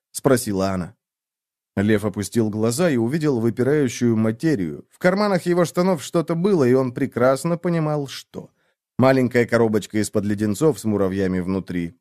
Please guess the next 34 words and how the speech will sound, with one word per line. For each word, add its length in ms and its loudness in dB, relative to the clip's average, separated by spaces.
Так 200 2
они 140 0
называли 460 0
частицы, 560 -4
с 40 -8
помощью 460 -2
которых 380 -4
строится 500 -2
практически 680 -4
все 420 -2
за 140 -6
пределами 500 -6
планеты. 600 -6
Этих 280 2
муравьев 540 2
он 160 0
хранил 400 2
уже 200 2
очень 460 0
давно 360 2
для 160 0
мелких 420 0
шалостей. 600 -4
Узная 560 4
о 40 4
его 180 2
заначке 520 0
кто-нибудь 440 0
из 100 0
офицеров, 540 -2
хорошим 560 0
дело 220 0
не 120 0
кончится. 600 -10